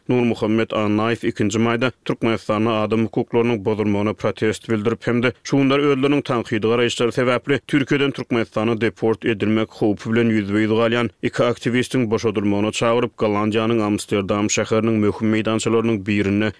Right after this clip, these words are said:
YouTube platformasy arkaly türkmen häkimetlerine video ýüzleme bilen çykyş etdi.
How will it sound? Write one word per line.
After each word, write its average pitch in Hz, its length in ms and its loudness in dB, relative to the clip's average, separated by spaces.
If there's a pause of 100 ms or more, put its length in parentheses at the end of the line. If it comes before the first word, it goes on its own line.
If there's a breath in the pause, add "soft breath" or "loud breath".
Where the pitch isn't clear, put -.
YouTube 117 540 0
platformasy 110 640 0
arkaly 120 280 0 (120)
türkmen - 320 -2
häkimetlerine 123 760 0
video 113 320 0
ýüzleme 104 480 0
bilen 110 140 2
çykyş - 240 -2
etdi. 120 420 0